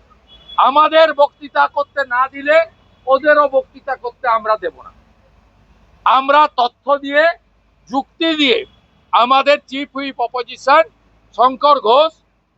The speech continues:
পার্টির দুই জিএস এমএলএ আছেন, অগ্নিমিত্রা পাল এবং দীপক বর্মন, তারা সমগ্র বিধানসভাতে আগামী দুদিন তেরো এবং সতেরো ডিসকাশনে আমরা রাজ্যপালের ভাষণে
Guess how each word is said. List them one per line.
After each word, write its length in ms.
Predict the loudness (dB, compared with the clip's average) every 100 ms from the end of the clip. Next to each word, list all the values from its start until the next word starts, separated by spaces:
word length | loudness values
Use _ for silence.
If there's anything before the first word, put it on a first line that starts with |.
| -2
পার্টির 360 | -2 -2 -10
দুই 220 | -12 -10 -10 -10
জিএস 360 | -2 2 2 0 _ _
এমএলএ 340 | -12 -6 -4 -2
আছেন, 360 | -2 0 -2 -2 _ _ _ -8
অগ্নিমিত্রা 640 | -8 -6 -6 -6 -2 -2
পাল 280 | 0 0 0
এবং 180 | 0 -6 -10
দীপক 340 | -12 -8 -8 -2
বর্মন, 340 | -4 -4 -10 -18 _ _ _
তারা 280 | -2 0 2 2 -2 -10 _ _ -10
সমগ্র 560 | -2 0 0 -2 -2 0 0 -4 _ _ _ _ _
বিধানসভাতে 800 | -2 -2 -2 -6 -2 -2 0 0
আগামী 380 | 0 0 -8 -10
দুদিন 400 | -20 -14 -12 -12 -4
তেরো 280 | -2 2 0
এবং 200 | 0 -4 -10 _
সতেরো 380 | -6 0 2 0 -6 _ _ _ _ _ _
ডিসকাশনে 680 | -20 -16 -2 -2 0 -2 0 -2 -4 _ _ _ _
আমরা 320 | -2 0 2 2 2 -4 _
রাজ্যপালের 640 | -8 -8 -8 -6 -4 -4 -6
ভাষণে 420 | -8 -8 -10